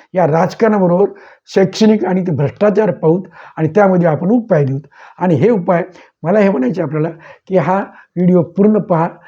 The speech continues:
लाईक करा, शेअर करा, लोकांना सांगा आणि लोकांना सुदृढ भ्रष्टाचार मुक्त समाज करण्याकरता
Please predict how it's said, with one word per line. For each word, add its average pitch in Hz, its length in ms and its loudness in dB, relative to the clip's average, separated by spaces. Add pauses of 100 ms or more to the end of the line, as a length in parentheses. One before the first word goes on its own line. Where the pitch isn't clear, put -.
(220)
लाईक 190 380 -2
करा, 160 180 -2 (280)
शेअर 196 260 2
करा, 165 260 -8 (360)
लोकांना 175 460 0
सांगा 160 320 -2 (380)
आणि 160 160 -2
लोकांना 190 420 0 (300)
सुदृढ 202 400 2 (400)
भ्रष्टाचार 175 480 -2
मुक्त 208 340 -2
समाज 175 340 0
करण्याकरता 165 640 -6